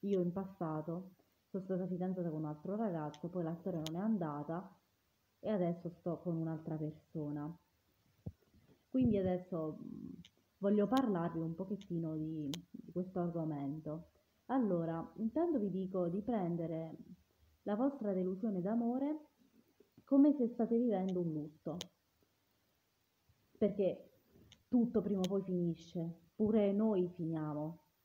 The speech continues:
Cioè, noi non siamo eterni, io non sono eterna, voi non siete eterni. Tutto prima o poi finisce. E il lutto teoricamente c'ha tre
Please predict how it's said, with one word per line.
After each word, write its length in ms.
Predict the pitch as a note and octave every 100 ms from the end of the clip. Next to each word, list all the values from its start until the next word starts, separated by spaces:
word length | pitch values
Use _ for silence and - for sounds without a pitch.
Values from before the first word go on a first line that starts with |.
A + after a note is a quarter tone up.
| _ _ _ _ _ _ _ _ _ _ _ _ -
Cioè, 140 | - E3+
noi 160 | F#3
non 180 | G3+ F3+
siamo 280 | G#3 G3 E3+
eterni, 680 | F#3 E3 D#3 D#3+ D#3+ D3+ F3
io 140 | G3
non 180 | F3 E3+
sono 240 | F#3+ F#3
eterna, 480 | E3+ E3 D#3 D#3 D#3+
voi 180 | E3+ F3+
non 200 | E3+ E3+
siete 240 | F#3 F3+
eterni. 580 | D#3+ D#3+ D3+ D#3+ D3+ E3 - _ _ _ _ _ _ _ - _ _ _ _
Tutto 320 | A#3+ A#3 G#3
prima 240 | G3 F3+
o 60 | F3
poi 280 | F3 F3 D#3+ - -
finisce. 760 | E3+ D#3 D3+ - D#3 D3+ E3+ _ _ _ _ - _ _ _ _ _
E 140 | - D4+
il 120 | D4
lutto 600 | C#4 D4+ - G3 - - F#3 _ _
teoricamente 680 | - A#3 A#3 A#3 A3 G#3+ F#3+
c'ha 100 | F3
tre 260 | F3 F3